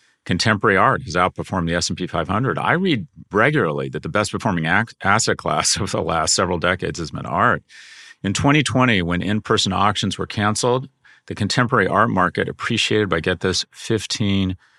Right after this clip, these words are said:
percent. It's obviously a great hedge against inflation, and you also get, you know, more psychic return than if you own, uh, treasury bills. Now, I don't own,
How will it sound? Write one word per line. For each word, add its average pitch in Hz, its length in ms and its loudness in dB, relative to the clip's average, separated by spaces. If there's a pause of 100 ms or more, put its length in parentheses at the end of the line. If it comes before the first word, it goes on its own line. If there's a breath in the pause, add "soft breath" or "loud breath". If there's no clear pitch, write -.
(220 soft breath)
percent. 82 640 0
It's 87 220 -4
obviously 107 540 2
a 85 100 0
great 87 240 0
hedge 90 180 -2
against 82 300 -6
inflation, 107 760 0 (440 soft breath)
and 98 160 2
you 95 120 2
also 92 300 0
get, 82 380 0
you 98 120 -4
know, 82 100 -4
more 85 240 -4
psychic 101 580 0
return 82 420 -4
than 82 100 -4
if 80 120 -8
you 85 80 -4
own, 82 340 -4 (640 loud breath)
uh, 90 100 2
treasury 90 480 0
bills. 71 480 -4
Now, 110 400 2
I 143 160 4
don't 143 300 2
own, 101 560 0